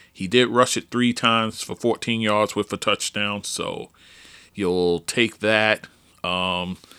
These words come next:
he was sacked three times, guys, so,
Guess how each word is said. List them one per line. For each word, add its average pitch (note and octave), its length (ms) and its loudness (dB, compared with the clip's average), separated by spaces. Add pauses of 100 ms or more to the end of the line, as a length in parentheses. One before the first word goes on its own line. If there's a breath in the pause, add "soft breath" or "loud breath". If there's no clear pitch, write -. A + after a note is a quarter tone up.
(400 loud breath)
he A#2 100 -8
was G2+ 120 -4
sacked - 400 4
three B2+ 240 6
times, G#2 540 2
guys, E2+ 420 -4
so, E2+ 560 -4